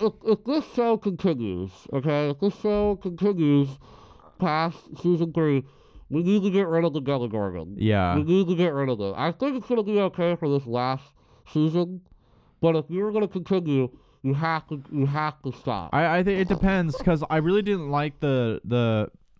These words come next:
Speaker 2: well, I, I, well, I, again, I don't wanna spoil too much about this. We can do a
Speaker 1: Yeah.
Speaker 2: spoiler review of season, well, I,
Speaker 1: <laughs>
Speaker 2: well, I just, we, I
Speaker 1: We'll
Speaker 2: have to
Speaker 1: probably
Speaker 2: watch
Speaker 1: do,
Speaker 2: through
Speaker 1: yeah.
Speaker 2: season two again with my girlfriend before I can talk about it
Speaker 1: We'll
Speaker 2: more.
Speaker 1: probably do a season three
Speaker 2: Yeah.
Speaker 1: spoiler review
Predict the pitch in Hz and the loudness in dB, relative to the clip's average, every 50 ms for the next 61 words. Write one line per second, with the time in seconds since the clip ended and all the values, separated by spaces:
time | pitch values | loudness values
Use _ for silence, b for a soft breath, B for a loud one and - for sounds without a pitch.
0 | _ _ _ - - - 135 - - - 151 160 147 139 165 165 151 175 196 196 | _ _ _ -18 -10 -8 -8 -8 -8 -8 -8 -8 -6 -8 -10 -8 -4 -2 -2 0
1 | 190 185 151 127 156 156 147 143 131 160 139 165 131 160 185 202 202 196 175 147 | 0 -2 -2 -4 -6 -8 -10 -6 -4 -4 -4 -4 -4 -4 -2 -2 0 0 0 -2
2 | - - - 165 160 147 - - 120 113 107 - - 87 95 92 - - 76 90 | -2 -2 -2 0 0 0 -2 -2 -2 -2 -2 -4 -4 -4 -4 -4 -4 -4 -6 -6
3 | 92 - 135 147 170 165 170 165 156 104 92 85 - 143 143 143 143 143 139 131 | -4 -2 -2 0 0 0 2 2 0 0 -2 -2 -2 0 0 2 2 2 2 0
4 | 113 117 120 120 113 110 101 - - - 127 110 104 117 113 107 - - 113 143 | 0 0 2 2 2 2 0 -2 -2 -2 -2 0 0 -2 -2 -2 -4 -6 -8 -6
5 | - 151 160 - - 190 208 233 233 220 180 B B B B B - 160 170 180 | -2 -4 -2 -2 0 2 2 2 2 -2 -4 B B B B B -2 -2 0 0
6 | 233 - - 170 190 185 143 - - 156 170 190 - 208 233 233 233 240 220 214 | -2 -4 -2 0 0 0 0 -2 -4 -2 0 2 2 2 2 2 2 2 4 4
7 | 226 226 226 - - - 233 220 185 131 240 214 202 190 196 175 156 - 208 196 | 4 4 2 0 -4 -2 -2 -2 -2 0 0 0 0 2 2 0 2 2 2 2
8 | 185 170 143 170 160 156 156 147 151 147 - 147 139 123 - 156 170 196 180 - | 2 2 2 0 0 0 0 -2 -4 -4 -4 -4 -4 -2 0 0 0 0 -2 -2
9 | 208 190 180 165 139 - 165 170 170 170 160 - 147 135 - 147 131 139 - 117 | -2 -2 -2 -4 -6 -2 -2 0 0 0 0 -2 -4 -2 -2 -2 -2 0 -2 -2
10 | 113 110 104 92 95 - 190 190 226 262 269 247 214 190 185 170 151 143 143 - | -2 -2 -2 -2 -2 -2 -2 0 0 0 0 0 0 0 0 2 2 0 0 -2
11 | 151 143 127 135 110 107 - 117 113 107 101 92 120 117 104 92 90 90 90 92 | -4 -4 -2 -4 -6 -4 -4 -2 -2 -2 -2 -2 -2 -2 -2 -2 -2 -2 -2 -2
12 | 90 90 87 92 90 90 95 98 | -4 -2 -2 -2 -2 -2 -4 -4